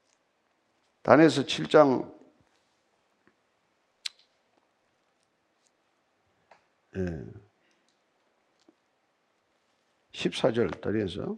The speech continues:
칠 장 십삼, 십사 절 같이 읽습니다. 시작. "내가 또 밤 환상 중에 보니 인자 같은 이가 하늘 구름을 타고 와서 옛적부터 항상 계신 이에게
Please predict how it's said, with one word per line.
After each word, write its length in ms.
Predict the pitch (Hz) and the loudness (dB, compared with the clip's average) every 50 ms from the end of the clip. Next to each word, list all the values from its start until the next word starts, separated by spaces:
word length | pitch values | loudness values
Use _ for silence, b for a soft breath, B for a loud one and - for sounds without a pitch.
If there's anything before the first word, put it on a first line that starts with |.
| - - _ _ _ _ _ _ _ _ _ _ | -12 -18 _ _ _ _ _ _ _ _ _ _
칠 160 | - - - | -10 -10 -4
장 160 | - - 143 135 | 0 0 0 0
십삼, 500 | - - 175 - - - 196 196 - - - - - - - _ _ | 0 -2 -4 0 2 2 2 2 0 -4 -8 -14 -20 -20 -20 _ _
십사 380 | - - 156 - - - 127 120 | -8 -8 -6 -6 -2 0 0 0
절 180 | 120 120 120 | 0 -2 -2
같이 260 | - - 113 117 - 127 | -2 -2 -2 -2 -4 -8
읽습니다. 260 | 123 127 117 110 104 | -10 -10 -10 -10 -10
시작. 300 | - - 104 117 113 B B B B B B B B B B | -10 -4 -2 -2 -2 B B B B B B B B B B
"내가 280 | - 180 208 240 233 233 | 8 12 12 12 12 12
또 140 | 254 240 | 10 10
밤 260 | 160 - 208 240 240 233 | 12 12 12 12 12 8
환상 520 | 202 - 214 226 233 208 247 262 262 247 | 8 10 10 10 12 10 8 8 8 6
중에 180 | 240 254 247 220 | 4 6 6 8
보니 260 | 185 196 165 160 165 202 | 8 8 8 6 6 6
인자 240 | 247 247 247 247 214 | 8 10 12 12 12
같은 280 | 208 202 214 202 185 | 12 10 10 8 6
이가 160 | 175 165 170 160 | 8 10 10 12
하늘 280 | 165 233 240 226 208 175 | 12 10 10 10 8 6
구름을 300 | 208 214 214 208 196 - | 6 6 6 6 4 6
타고 220 | - 226 208 214 | 6 6 8 10
와서 520 | 196 156 123 - 104 98 113 - - - b b b b b b b - | 10 10 10 8 4 0 0 -2 -4 -10 b b b b b b b 6
옛적부터 640 | 135 160 175 170 - - 269 262 262 269 262 - 233 | 8 8 8 8 8 8 8 8 8 6 8 8 8
항상 360 | 196 233 233 214 233 233 214 | 10 8 10 10 10 8 10
계신 360 | 190 196 175 - - 214 202 | 6 4 4 4 2 4 6
이에게 640 | 196 190 175 165 156 143 156 175 190 196 196 190 - | 8 8 8 8 8 8 8 8 10 10 8 6 4